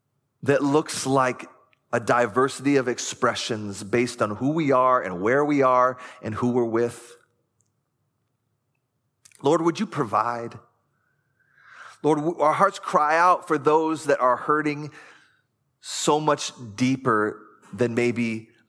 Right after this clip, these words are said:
I am based on my experience. Lord, we,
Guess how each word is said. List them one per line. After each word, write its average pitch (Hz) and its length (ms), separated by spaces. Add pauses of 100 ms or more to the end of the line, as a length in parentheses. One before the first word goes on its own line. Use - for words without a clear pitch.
I 127 280
am 104 340
based 110 280
on 101 140
my 110 200
experience. 90 960 (2250)
Lord, 131 180
we, 143 280